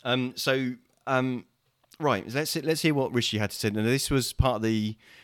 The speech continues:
basically the press conference that was the end of his speech announcing the, the five key pledges, stroke targets, stroke goals, stroke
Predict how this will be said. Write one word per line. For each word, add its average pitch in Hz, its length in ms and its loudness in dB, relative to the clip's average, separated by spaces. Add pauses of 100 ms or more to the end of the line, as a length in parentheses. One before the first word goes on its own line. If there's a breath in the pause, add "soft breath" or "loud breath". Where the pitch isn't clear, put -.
(140)
basically 117 260 0
the 104 80 -4
press 117 240 -2
conference 92 360 -6
that 78 100 -6
was 92 100 -8
the 101 160 0
end 98 160 0
of 90 80 -4
his 90 160 -4
speech - 400 -6
announcing 92 460 -4
the, 85 280 -6
the 85 200 -8
five 87 420 -10
key 87 240 -8
pledges, 85 540 -6
stroke - 500 -6
targets, 87 500 -6
stroke - 360 -8
goals, 82 340 -4
stroke - 460 -10